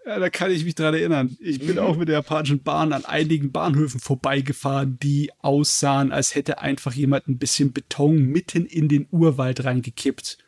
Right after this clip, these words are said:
Speaker 1: Und das hätte
Speaker 2: Ja.
Speaker 1: es Bahnhofstrecke genannt.
Speaker 2: Oder man sitzt so in der Bahn und denkt sich, „Sag mal, fährt hier eigentlich noch jemand anderes mit?“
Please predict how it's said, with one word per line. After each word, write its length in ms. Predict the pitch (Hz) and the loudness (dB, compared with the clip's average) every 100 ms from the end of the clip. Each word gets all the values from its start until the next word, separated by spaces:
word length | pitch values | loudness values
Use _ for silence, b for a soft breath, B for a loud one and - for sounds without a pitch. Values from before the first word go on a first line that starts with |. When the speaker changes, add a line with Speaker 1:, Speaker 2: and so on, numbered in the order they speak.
| b - | b -2
Speaker 1:
Und 100 | 135 | 0
das 160 | - | 2
hätte 180 | 143 85 | 2 4
Speaker 2:
Ja. 120 | 82 | 2
Speaker 1:
es 40 | 85 | 2
Bahnhofstrecke 800 | 147 139 131 117 - 127 135 | 2 2 2 -2 -4 -2 -2
genannt. 320 | 127 123 139 110 | 0 2 4 4
Speaker 2:
Oder 140 | 107 | 4
man 120 | 110 | 4
sitzt 240 | 113 131 - | 2 -2 0
so 100 | 127 | 2
in 40 | |
der 80 | 113 | 2
Bahn 180 | 113 135 | 2 0
und 120 | 127 | -2
denkt 160 | 120 | -4
sich, 100 | 123 | -4
„Sag 80 | 107 | -2
mal, 80 | 98 | 0
fährt 160 | - 110 | 0 0
hier 100 | 98 | 2
eigentlich 120 | 104 | 4
noch 180 | 98 95 | 2 2
jemand 220 | 92 85 | -2 -4
anderes 340 | 90 196 214 | -4 -2 -2
mit?“ 180 | 320 | -2